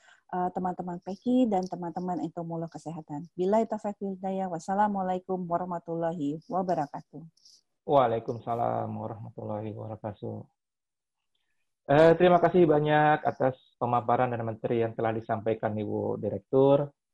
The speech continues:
Speaker 2: Eh, tadi di sit-, di Ibu Direktur mengatakan beberapa poin intinya bahwa kita selaku entomolog, entomolog kesehatan harus bisa berbuat dan membentuk strategi dalam masa kondisi, eh,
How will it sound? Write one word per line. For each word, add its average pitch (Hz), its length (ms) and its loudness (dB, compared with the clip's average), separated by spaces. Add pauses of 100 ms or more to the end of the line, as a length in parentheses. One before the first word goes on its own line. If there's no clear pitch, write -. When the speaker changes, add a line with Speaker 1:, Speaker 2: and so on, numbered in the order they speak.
(380)
Speaker 2:
Eh, 127 320 6
tadi 127 240 4
di 127 80 -2
sit-, 131 240 -4
di 127 400 2
Ibu 120 160 2
Direktur 127 320 2
mengatakan 120 480 -4
beberapa 117 320 0
poin 120 320 4
intinya 123 720 0
bahwa 120 560 4 (160)
kita 127 640 4 (240)
selaku 117 400 0
entomolog, 117 560 0 (560)
entomolog 110 320 -8
kesehatan 143 640 2 (640)
harus 127 240 4
bisa 135 600 6 (120)
berbuat 127 480 6 (480)
dan 123 240 -4
membentuk 120 560 -6
strategi 123 720 2 (720)
dalam 127 640 8
masa 123 400 2
kondisi, 113 1040 -2
eh, 107 260 -6